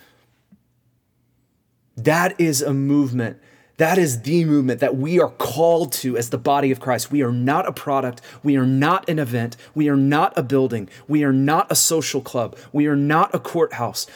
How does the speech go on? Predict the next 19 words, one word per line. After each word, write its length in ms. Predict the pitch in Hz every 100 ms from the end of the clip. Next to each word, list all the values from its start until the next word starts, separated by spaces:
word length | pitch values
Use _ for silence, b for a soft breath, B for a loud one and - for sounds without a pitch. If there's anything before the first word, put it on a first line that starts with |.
| B B B B _ _ _ _ _
We 200 | 120 139
are 60 | 139
the 100 | 127
church, 720 | 120 - 143 139 - - -
the 60 | -
body 420 | 123 127 151 156
of 200 | 147 123
Christ, 580 | - - 135 117 101 -
called 420 | - - 143 151
together 260 | 143 143 135
by 160 | 127
God, 220 | 117 113 110
empowered 600 | 110 - - 156 165 135
by 120 | 131
the 80 | 120
Spirit 340 | - 123 120
under 180 | 127 123
the 100 | 113
headship 600 | - 135 127 - 123 120